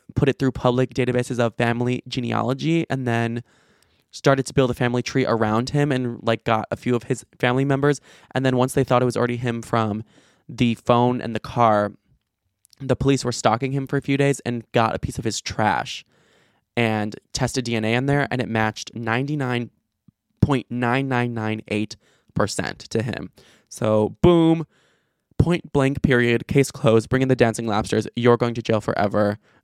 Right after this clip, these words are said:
uh, see you in hell. The affidavit said, "D N A profile obtained from the sheath identified as a male,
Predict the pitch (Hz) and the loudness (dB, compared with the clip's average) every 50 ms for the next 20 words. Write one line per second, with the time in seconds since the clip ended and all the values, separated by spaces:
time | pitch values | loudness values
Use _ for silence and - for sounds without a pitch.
0 | _ _ - 101 104 95 92 95 87 - - - - - 123 117 117 117 113 113 | _ _ 0 0 2 2 2 2 0 0 -2 -6 -4 -2 0 2 2 2 2 2
1 | 117 127 110 104 104 101 101 104 104 - _ - - - _ - - - _ _ | 0 -2 -2 0 0 0 0 -2 -4 -8 _ -20 -20 -20 _ -20 -20 -20 _ _
2 | _ _ - 117 135 131 131 127 127 - - - _ _ _ _ _ _ _ _ | _ _ -2 0 2 4 4 4 4 2 0 -6 _ _ _ _ _ _ _ _
3 | _ _ _ _ _ _ _ _ _ _ _ _ _ _ 131 127 - 139 123 120 | _ _ _ _ _ _ _ _ _ _ _ _ _ _ 0 0 0 0 0 0
4 | 107 110 - - 117 110 110 110 - - _ _ _ _ _ _ - 123 - 143 | 0 0 -4 -4 -2 -2 -2 -4 -4 -8 _ _ _ _ _ _ -14 -6 -2 0
5 | 170 175 170 151 143 - - 143 127 - 135 123 120 120 - - 127 127 120 - | 0 2 2 2 0 2 2 0 2 2 2 2 2 2 0 -2 -2 -2 -2 -2
6 | - 120 113 - - - 131 120 117 - - - _ _ _ _ _ _ _ _ | -2 -2 -2 -4 -2 -2 0 0 0 -2 -6 -14 _ _ _ _ _ _ _ _
7 | _ - 127 - 135 127 - 131 123 - - 120 123 120 117 113 113 113 110 110 | _ 0 2 2 2 0 2 0 0 2 0 0 0 2 2 2 4 4 4 2
8 | - - | 0 -4